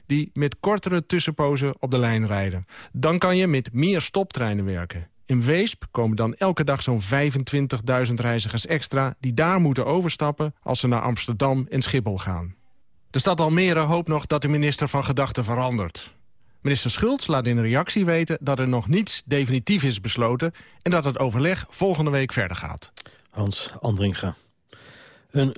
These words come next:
Speaker 2: drieëntwintigjarige man heeft een bloedbad aangericht op een school in de Braziliaanse stad Rio de Janeiro. Hij heeft zeker tien kinderen doodgeschoten. Daarna pleegde hij zelfmoord. Correspondent Robert-Jan Vrielen,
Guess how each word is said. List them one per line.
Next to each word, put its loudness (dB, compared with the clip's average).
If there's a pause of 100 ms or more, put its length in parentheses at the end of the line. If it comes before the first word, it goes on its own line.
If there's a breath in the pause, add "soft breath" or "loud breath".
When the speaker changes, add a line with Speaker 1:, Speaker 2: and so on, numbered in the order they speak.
(100)
Speaker 2:
drieëntwintigjarige 0
man 0
heeft 0
een -2
bloedbad 0
aangericht -2
op -4
een 0
school 0
in 0
de 2
Braziliaanse 0
stad -4
Rio 2
de 2
Janeiro. 0 (380 loud breath)
Hij 2
heeft 2
zeker 0
tien 0
kinderen 0
doodgeschoten. -2 (160)
Daarna 2 (100)
pleegde 0
hij 0
zelfmoord. -2
Correspondent 0
Robert-Jan 0
Vrielen, 0